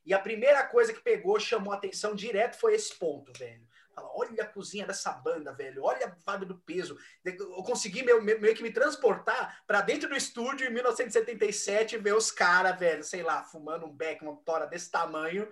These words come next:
tá ligado? E fazendo o bagulho fluir conforme vai. Com essa vibe meio de jam, né? Que o álbum, ele tem, ele não tem uma gravação, assim, excepcional, mas eu considero que ele tem uma gravação boa, ah, ainda mais considerando o ano setenta e sete, né? Eu acho que na, na América Latina não,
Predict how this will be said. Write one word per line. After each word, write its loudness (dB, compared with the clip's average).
tá 2
ligado? 4
E -2
fazendo 2
o -2
bagulho 2
fluir -2
conforme 6
vai. 2
Com -6
essa 0
vibe 4
meio 4
de -8
jam, 0
né? -2
Que -4
o 0
álbum, 4
ele -2
tem, -4
ele -6
não -8
tem 6
uma 4
gravação, 4
assim, -2
excepcional, 2
mas 2
eu 0
considero -2
que -2
ele -8
tem -2
uma 0
gravação 0
boa, 6
ah, 4
ainda 2
mais 2
considerando 2
o 4
ano 2
setenta -4
e -2
sete, -2
né? -4
Eu -4
acho -8
que -8
na, -4
na -4
América 0
Latina -4
não, -8